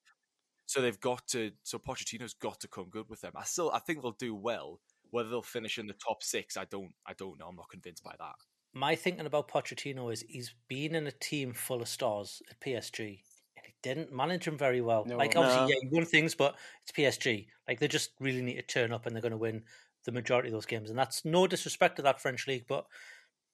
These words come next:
Speaker 2: you know, it's called the Farmers League for a reason, right? There are some teams where you turn up and you, you, you get three points. So if the fact that he couldn't get them singing the same, the same hymn sheet,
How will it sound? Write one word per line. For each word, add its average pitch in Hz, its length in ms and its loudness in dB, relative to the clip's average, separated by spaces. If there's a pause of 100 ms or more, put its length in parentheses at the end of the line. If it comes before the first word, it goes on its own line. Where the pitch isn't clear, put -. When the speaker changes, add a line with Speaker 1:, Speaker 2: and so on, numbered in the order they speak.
(640)
Speaker 2:
you 131 80 -6
know, 110 240 -6
it's - 180 -8
called 135 320 -2
the - 60 -6
Farmers 113 420 0
League 117 180 -6
for 117 140 -4
a 110 60 -4
reason, 107 260 -8
right? 113 160 -6
There 123 160 6
are 123 140 8
some 127 280 2
teams 117 300 -2
where 113 240 2 (280)
you 139 80 0
turn 127 240 4
up 120 140 2
and 117 120 -4
you, 117 120 -6
you, 127 220 -12 (100)
you 131 140 -8
get 120 200 -2
three 110 160 -4
points. 127 300 2
So 143 200 6 (720)
if - 140 -10
the 175 120 6
fact 185 260 6
that 196 120 6
he 180 120 6
couldn't 175 380 4
get 170 180 6
them 143 160 2
singing 139 300 -2
the 123 60 -2
same, 127 280 -2 (280)
the 127 80 -6
same 131 240 0
hymn 175 160 6
sheet, 127 320 2